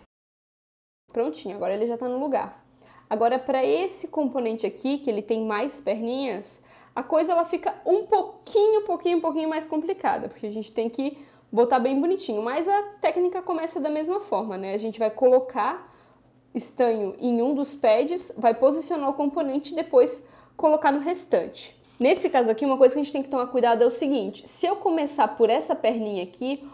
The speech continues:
o que vai acontecer é que quando eu for soldar as outras perninhas, o ferro de solda ele sempre vai ficar esquentando as perninhas anteriores. Isso vai fazer com que seja muito mais fácil que eu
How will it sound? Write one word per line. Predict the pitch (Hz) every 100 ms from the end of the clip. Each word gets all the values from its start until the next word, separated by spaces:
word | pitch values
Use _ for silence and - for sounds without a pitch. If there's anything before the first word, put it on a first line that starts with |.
| -
o | 233
que | -
vai | 262
acontecer | 277 294 294 269 269
é |
que | 240 240
quando | - 339 415
eu |
for | - 254 240
soldar | - 214 208 202
as | 208
outras | 240 233 277 269
perninhas, | 233 240 240 285 240
o |
ferro | 240 269 294
de | 247
solda | - 269 269
ele | 269
sempre | 269 285 302
vai | 320
ficar | 311 -
esquentando | 285 - 320 302 277 262 311 - - - -
as | 269 285
perninhas | 294 277 277
anteriores. | 277 277 302 339 285 208 - - - - -
Isso | 349 339
vai | 370
fazer | 359 269 262 349 330
com | 285
que | 269 277 285
seja | 302 302
muito | 302 403
mais | 523 466 -
fácil | 320 294 - 302
que | -
eu | 330